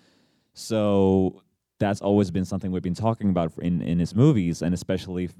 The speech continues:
when we started, when we started with his first feature film, Fruitvale Station, he,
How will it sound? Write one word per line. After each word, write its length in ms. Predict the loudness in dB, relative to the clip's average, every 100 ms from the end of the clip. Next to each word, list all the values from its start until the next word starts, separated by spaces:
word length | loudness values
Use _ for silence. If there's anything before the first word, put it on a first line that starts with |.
| -14
when 300 | -12 -4 -2
we 80 | -2
started, 400 | 0 0 -2 -6 -14 _ _ _
when 140 | -6
we 60 | -6
started 300 | -2 0 0
with 120 | -2
his 100 | -6
first 300 | -6 -6 -6
feature 240 | -10 -10 -10
film, 360 | -8 -8 -10 -6
Fruitvale 280 | -6 -4 -10
Station, 720 | -2 0 0 0 -2 -2 -6 _ _ _ _
he, 400 | -16 -4 -2 -2